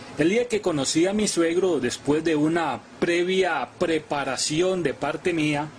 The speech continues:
¿Por qué preparación? Porque sabía que el asunto iba a ser difícil, porque mi suegro es un señor grande, con una voz profunda y, pues, también muy estricto. Con mi novia conversaba de cómo debería ser este momento. La cuestión que es el típico momento que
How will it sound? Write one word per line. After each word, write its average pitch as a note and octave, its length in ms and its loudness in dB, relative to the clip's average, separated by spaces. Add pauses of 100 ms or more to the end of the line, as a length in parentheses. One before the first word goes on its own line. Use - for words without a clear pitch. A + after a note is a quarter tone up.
(100)
¿Por D#3 160 2
qué G#3+ 120 0
preparación? G#3 720 -2
Porque D3+ 320 0
sabía D3+ 460 0
que E3+ 140 -2
el C#3+ 100 0
asunto D#3 360 -2
iba D#3+ 140 4
a D3+ 40 0
ser D#3+ 160 -2
difícil, D#3 580 0
porque C3 300 0
mi D#3+ 120 2
suegro D3 320 2
es C#3+ 120 -2
un C3+ 120 -2
señor C3+ 520 0
grande, D3+ 720 -2 (360)
con C3 120 2
una D3 160 2
voz D3+ 240 0
profunda G3 720 2 (180)
y, A#3 320 2
pues, C3+ 560 0
también C3+ 500 0
muy D#3 220 4
estricto. C3 600 -4 (380)
Con A3 200 4
mi A#3 80 2
novia G3+ 320 4
conversaba D#3 600 0
de B2+ 280 -2 (320)
cómo F#3+ 300 2
debería D3 380 2
ser D#3 180 0
este D3+ 220 -2
momento. A#2 460 -2 (500)
La D#3 140 0
cuestión G#3+ 320 -2
que A3 100 0
es G#3 100 0
el A3 140 -2
típico C4 380 -2
momento A3 480 -2
que D3+ 340 0